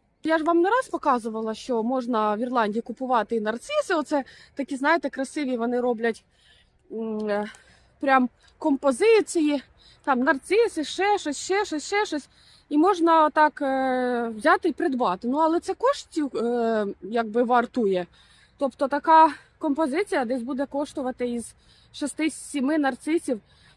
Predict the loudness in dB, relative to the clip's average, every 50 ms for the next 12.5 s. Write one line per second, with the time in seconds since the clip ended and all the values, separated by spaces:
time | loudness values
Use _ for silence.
0 | _ -8 -6 -6 -4 -2 2 4 4 4 4 0 -2 0 2 4 4 4 4 4
1 | 2 2 2 0 -2 -4 -4 -6 -10 _ _ _ _ _ _ _ _ _ _ _
2 | _ _ _ _ _ _ _ _ _ -6 -2 0 0 2 2 4 4 6 6 6
3 | 4 2 -2 -2 -2 0 0 2 2 2 0 0 -2 -2 -2 -2 -2 -2 -2 -2
4 | -2 -2 0 0 0 2 0 -2 -2 -4 -8 -14 _ _ _ _ -10 -6 -6 -6
5 | -2 2 2 2 2 2 -2 -6 -6 -6 -6 -4 -2 -4 -4 -4 -4 -6 -6 -4
6 | -4 -4 -4 -6 -6 -4 -2 -2 -2 -2 -6 -8 _ _ -20 -20 -20 -20 -20 -20
7 | -20 -20 -10 -4 0 2 2 2 0 0 -2 -4 -4 -2 -2 -2 -2 -2 2 4
8 | 4 4 4 0 -4 -6 -4 -2 -2 -2 -4 -8 -10 -10 -10 _ -4 -2 -2 0
9 | -2 -4 -4 -4 -6 -6 -4 -4 -4 -4 -4 -4 0 4 4 4 4 4 2 0
10 | 0 0 -2 -4 -6 -4 -4 -4 0 0 2 2 2 0 0 -2 -4 -8 -18 -20
11 | -20 -20 -20 -20 -20 -18 -18 -18 -14 -6 -4 -2 0 2 0 0 2 0 0 2
12 | 2 2 2 2 2 0 0 -2 -4 -6